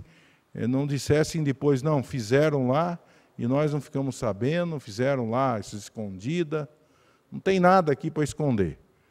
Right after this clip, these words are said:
Inclusive, quando precisarem de documentos públicos,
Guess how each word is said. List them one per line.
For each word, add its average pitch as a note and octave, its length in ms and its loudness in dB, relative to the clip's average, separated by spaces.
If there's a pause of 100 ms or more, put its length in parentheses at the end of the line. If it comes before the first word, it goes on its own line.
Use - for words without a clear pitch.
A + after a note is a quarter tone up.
(260)
Inclusive, F#3 360 2
quando G3+ 260 4
precisarem D3 600 0
de A#2+ 100 0
documentos A#2+ 880 0
públicos, E3 640 2